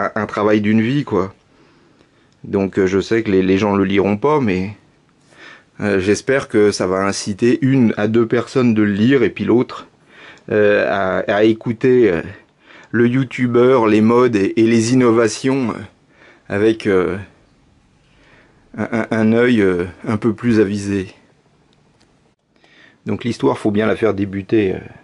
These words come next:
euh, quelque part. Euh, alors il remonte pas aux Grecs, et cetera, parce que déjà le livre est considérable, et puis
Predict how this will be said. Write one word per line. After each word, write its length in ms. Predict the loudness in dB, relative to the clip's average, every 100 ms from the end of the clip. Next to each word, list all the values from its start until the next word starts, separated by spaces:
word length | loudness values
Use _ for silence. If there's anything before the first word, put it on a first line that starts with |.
| _ _ _ _ _ _ _ _ _ -12
euh, 80 | -8
quelque 340 | -2 -2 0 -2
part. 480 | 0 -2 0 0 0
Euh, 300 | 0 0 0
alors 240 | 0 0
il 80 | 0
remonte 300 | 0 0 2
pas 100 | 2
aux 140 | 2
Grecs, 320 | 0 -2 -4
et 40 | -6
cetera, 500 | -6 -2 0 0 -4
parce 180 | -6 -4
que 40 |
déjà 240 | 0 0
le 60 | 0
livre 240 | 0 -2
est 60 | -2
considérable, 680 | -2 -4 -2 0 2 0 -2
et 40 |
puis 280 | -4 -4